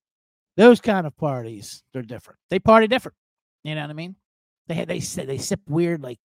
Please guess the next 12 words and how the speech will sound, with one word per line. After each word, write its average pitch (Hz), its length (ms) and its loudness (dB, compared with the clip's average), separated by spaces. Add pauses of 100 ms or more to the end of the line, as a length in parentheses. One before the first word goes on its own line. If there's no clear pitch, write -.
uh, - 80 -16 (100)
after 151 280 -6
dinner 165 260 -8
drink 160 300 -10
shots - 600 -10
and 156 140 -16
mints, - 540 -12
and, 135 240 -16
you 139 80 -14
know, 147 220 -10
and 143 80 -12
they, 117 100 -14